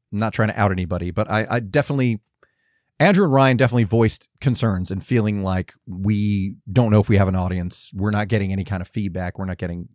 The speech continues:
you know, whatever it is they needed, any, any validation from outside of us. Now we had that validation because now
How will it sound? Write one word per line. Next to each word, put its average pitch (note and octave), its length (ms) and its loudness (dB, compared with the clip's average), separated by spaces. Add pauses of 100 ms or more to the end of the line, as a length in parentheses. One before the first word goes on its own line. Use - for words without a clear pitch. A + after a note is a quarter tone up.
(140)
you A2 140 -10
know, E2+ 320 -14
whatever C#3 420 0
it B2+ 60 0
is A2+ 100 -4 (260)
they C3+ 220 6
needed, G#2+ 320 0
any, D#3 240 -2 (340)
any D#3 220 4
validation C3 680 4
from G2+ 320 0 (100)
outside A#2 460 2
of F#2 80 0
us. - 420 0 (560)
Now E3+ 320 6
we E3+ 220 4
had G3 180 4
that A2+ 160 0
validation F2+ 560 -2 (880)
because B2+ 260 4
now C#3+ 440 6